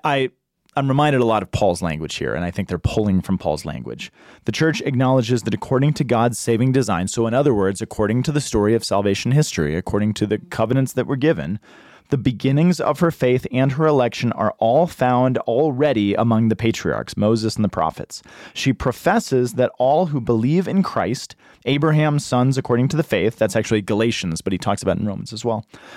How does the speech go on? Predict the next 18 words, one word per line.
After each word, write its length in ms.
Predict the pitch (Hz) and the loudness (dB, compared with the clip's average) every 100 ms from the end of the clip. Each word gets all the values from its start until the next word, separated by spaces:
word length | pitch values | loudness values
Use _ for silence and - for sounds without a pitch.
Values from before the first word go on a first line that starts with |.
| - | -4
are 160 | 135 143 | 0 0
included 400 | - 151 160 156 | 0 2 2 2
in 160 | 131 | 0
the 60 | 131 | -2
same 340 | - 123 127 | 0 0 2
patriarch's 540 | 120 110 - 104 - - | 2 0 2 -2 -2 -4
call, 320 | 127 151 175 | 0 0 0
and 160 | 107 | 0
likewise 580 | 104 123 - 165 180 185 - - - - | 0 0 0 0 2 -2 -8 -20 -12 -2
that 140 | 127 | 0
the 60 | 113 | 0
salvation 640 | - 117 104 123 147 185 | -2 -2 0 2 0 0
of 140 | 175 127 | 0 0
the 60 | |
church 360 | 113 - 135 135 | -2 0 -2 -2
is 160 | 113 107 | -4 -2
mysteriously 840 | 110 - - 160 190 208 - 165 | -2 -4 -2 0 2 0 0 0
foreshadowed 1120 | 139 - 143 160 160 - 147 165 123 98 104 | -2 -2 0 0 0 -2 0 2 2 2 0